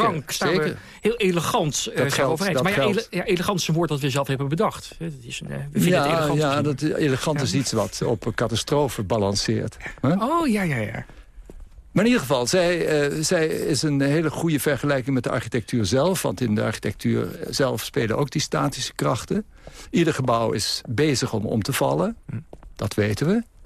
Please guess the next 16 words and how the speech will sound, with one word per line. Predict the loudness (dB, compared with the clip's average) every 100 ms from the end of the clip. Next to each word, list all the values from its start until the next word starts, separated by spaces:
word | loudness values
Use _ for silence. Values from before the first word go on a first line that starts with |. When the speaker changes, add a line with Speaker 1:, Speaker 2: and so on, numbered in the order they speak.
| -8
Speaker 1:
Ja. | -8 -12 -18 -18 -18 -2
Speaker 2:
Eh, | 2 4 4 2
sommige | 2 0 2
mensen | 0 2 0
hebben | 0 -2
dat | -4
f-, | -6 -10 -10
zichtbaar | -6 0 0 2 0 0
gemaakt, | 0 0 0 -2 -6 -16 -20 -12
eh, | -8 -4 0
door | 2 2
het | 0
te | -4
versieren | -2 0 2 4 4 2
en | 2 0
zo. | 0 0 -2